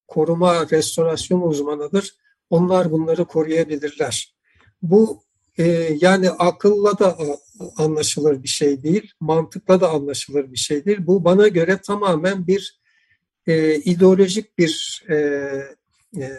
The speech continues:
hareket, bir saplantı ve, e, bir bakıma da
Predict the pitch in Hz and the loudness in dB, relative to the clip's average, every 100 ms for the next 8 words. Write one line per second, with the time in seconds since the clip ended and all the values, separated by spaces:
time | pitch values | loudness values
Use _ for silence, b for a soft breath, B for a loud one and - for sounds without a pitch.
0 | - 156 160 - _ _ _ _ _ _ | -20 -20 -20 -20 _ _ _ _ _ _
1 | - 175 170 - 175 - 156 - - 170 | -2 0 0 0 -6 -4 -6 -4 -4 -4
2 | - 165 156 - 208 233 _ _ _ _ | 0 0 -2 0 -2 -2 _ _ _ _
3 | - 202 202 180 180 180 160 220 202 185 | 2 4 4 2 -2 -2 0 2 2 0
4 | 160 165 160 220 | -2 -4 -2 -2